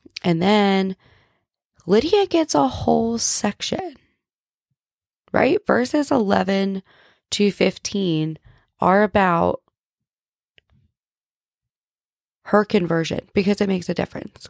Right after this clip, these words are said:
okay? So verse eleven, it talks about, you know, their, uh, their journey to Philippi, right? It says, "A Roman colony in the leading city of that district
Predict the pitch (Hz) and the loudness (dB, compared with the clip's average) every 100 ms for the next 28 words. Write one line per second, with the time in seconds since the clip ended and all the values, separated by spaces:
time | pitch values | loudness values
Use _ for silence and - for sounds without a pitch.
0 | - 190 214 _ _ _ _ - _ _ | -4 -2 -2 _ _ _ _ -20 _ _
1 | - 190 180 180 175 - _ _ - _ | -4 2 4 4 0 -8 _ _ -20 _
2 | _ - - - - - - 151 180 175 | _ -20 -18 -14 -4 -2 0 2 4 2
3 | 175 - - - - - 175 - 170 165 | 0 -4 -20 -20 -6 0 2 2 0 2
4 | 156 160 - - 170 160 151 165 156 156 | 2 2 -2 -4 -2 -2 -2 -2 -2 -2
5 | 156 151 - - 160 165 - _ _ _ | -4 -6 -10 -10 -10 -10 -16 _ _ _
6 | _ _ _ _ _ _ _ _ _ _ | _ _ _ _ _ _ _ _ _ _
7 | - _ _ _ _ _ _ - - 185 | -20 _ _ _ _ _ _ -2 0 2
8 | 185 175 175 170 160 165 147 - 226 220 | 4 4 4 2 0 -4 -4 0 2 2
9 | - 202 196 190 190 - - - _ _ | 0 0 0 0 -4 -10 -20 -20 _ _
10 | _ - - 190 - 175 165 180 185 180 | _ -2 2 2 2 0 2 2 2 -2
11 | - 175 170 170 170 165 160 165 165 165 | 0 2 2 2 2 0 0 0 0 0
12 | 160 165 - - - - 175 170 170 - | 0 -4 -8 -12 -6 0 2 2 0 0
13 | 208 202 - 185 - | 0 0 0 0 -2